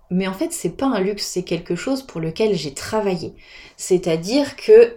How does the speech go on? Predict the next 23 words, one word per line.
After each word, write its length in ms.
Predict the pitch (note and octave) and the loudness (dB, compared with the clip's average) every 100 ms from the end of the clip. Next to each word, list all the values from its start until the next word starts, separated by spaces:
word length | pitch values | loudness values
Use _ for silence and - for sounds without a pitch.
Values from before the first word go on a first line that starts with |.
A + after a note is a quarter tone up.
| - | -14
ça 220 | - E3+ | -12 -10
fait 160 | - D#3+ | -6 -6
peur 460 | - B3+ F#3+ - F3+ | 2 4 4 -2 -6
de 100 | F3 | -4
refuser 500 | E3+ E3+ F3+ F3 E3+ | -2 -4 0 2 2
des 140 | D3+ | 0
projets, 560 | - - G3 F3+ - - - - - _ - | 2 8 8 6 -4 -12 -20 -20 -20 _ -8
euh, 680 | E3+ D3+ D3+ D3 D3 D3+ C3 D#3+ | -4 -4 -4 -6 -6 -6 -8 -6
parce 200 | E3 - | -8 -6
qu'on 160 | E3 | -6
se 140 | - F3 | -2 -2
dit, « 220 | E3+ G3+ | 0 0
Bah, 200 | E3 D3 | 2 2
si 220 | D#3 G#3+ | 2 2
je 80 | F#3+ | 2
refuse 260 | F#3+ G#3 G3+ | 0 -2 -2
tel 180 | F3+ E3 | -2 0
projet, 380 | F#3+ F#3+ B3 | 0 2 2
je 140 | G3 D#3+ | 2 0
vais 120 | F3 | 0
gagner 300 | E3+ E3+ F3+ | 0 0 -2
moins 240 | F#3 F3 | 0 -2
d'argent. » 460 | F3 F#3+ G#3 A3+ | -2 -4 -4 -6